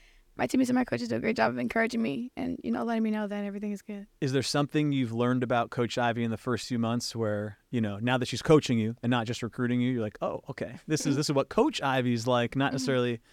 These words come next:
Speaker 2: recruiter Coach Ivey is
Speaker 1: Yeah.
Speaker 2: like"?
Speaker 1: Nothing bad, of
Speaker 2: Okay,
Speaker 1: course.
Speaker 2: okay.
Speaker 1: <laughs> I mean, her will to win. I,
Speaker 2: Sure.
Speaker 1: I mean, she, she wants to win, and I, I love that because I'm a competitor, and I wanna win just as much, so.
Speaker 2: From her standpoint, you know, Olivia's out, Sonia's out.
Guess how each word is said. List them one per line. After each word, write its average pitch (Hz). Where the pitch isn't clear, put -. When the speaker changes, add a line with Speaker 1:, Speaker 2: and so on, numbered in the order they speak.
Speaker 2:
recruiter 139
Coach -
Ivey 110
is 110
Speaker 1:
Yeah. 117
Speaker 2:
like"? 104
Speaker 1:
Nothing 381
bad, 220
of -
Speaker 2:
Okay, 247
Speaker 1:
course. -
Speaker 2:
okay. 226
Speaker 1:
<laughs> -
I 330
mean, 330
her 285
will 277
to 247
win. 226
I, -
Speaker 2:
Sure. 143
Speaker 1:
I -
mean, 233
she, 254
she -
wants 247
to 233
win, 233
and 233
I, -
I -
love 226
that 240
because 220
I'm 226
a -
competitor, -
and 233
I 233
wanna 226
win 220
just -
as 214
much, -
so. -
Speaker 2:
From 170
her 208
standpoint, 139
you 139
know, 127
Olivia's 127
out, 120
Sonia's 120
out. 113